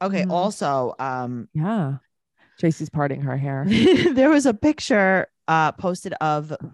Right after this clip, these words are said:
Speaker 1: Michael and Angela in Walmart, but if you zoom in, they're in Nigeria.
Speaker 2: Yes.
Speaker 1: So he's not here yet still.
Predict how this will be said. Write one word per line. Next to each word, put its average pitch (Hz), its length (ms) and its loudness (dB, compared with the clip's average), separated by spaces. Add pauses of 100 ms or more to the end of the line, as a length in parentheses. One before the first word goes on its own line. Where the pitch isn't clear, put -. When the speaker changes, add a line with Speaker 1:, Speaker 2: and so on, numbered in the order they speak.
(140)
Speaker 1:
Michael 180 320 0
and 170 120 0
Angela 160 320 0
in 147 80 -4
Walmart, 147 440 0
but 143 120 -6
if 151 100 -10
you 175 80 -8
zoom 170 320 -2
in, 170 120 -4
they're 139 160 -2
in 151 160 -4
Nigeria. 117 680 -4
Speaker 2:
Yes. 170 720 0
Speaker 1:
So 139 140 0
he's 160 240 2
not 143 220 2
here 101 160 -6
yet 64 280 -12
still. - 340 -16